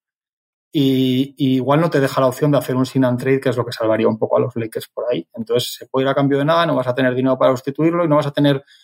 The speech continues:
un base que con todos sus defectos te juega bien en temporada regular. Entonces, es un gran problema sumado a, a la player option que se va a quitar LeBron, que yo creo que se va a quedar. Y, y escuchando a Anthony Davis hablando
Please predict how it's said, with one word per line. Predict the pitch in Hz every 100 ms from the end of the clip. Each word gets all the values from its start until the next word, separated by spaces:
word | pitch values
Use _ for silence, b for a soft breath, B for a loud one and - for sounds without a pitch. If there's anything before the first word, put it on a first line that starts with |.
| b
un | - 160
base | 170 170
que | 170
con | 139 127
todos | 139
sus | 151
defectos | 151 147 160 160 175 165 _ -
te | 123
juega | - 147
bien | 113 110
en | -
temporada | 117 123 117
regular. | 107 104 131 131
Entonces, | 120 - 120
es |
un | 123 127
gran | 123 120
problema | 117 120 135
sumado | 127 117 117 117 120
a, | 117 113 - _ _ _ _
a | 127
la | 120 131
player | 131 123
option | 123 123 127
que | 120 120 120
se | -
va | 120
a |
quitar | 120 120 123
LeBron, | 120 139 160
que | 127
yo | 123
creo | 120 110
que |
se | 107
va | 110
a | -
quedar. | 113 123
Y, | 113 -
y | 127 117
escuchando | - - - 117
a | 110
Anthony | 113 110
Davis | 113 110 110 117
hablando | 110 117 110 113 113 107 -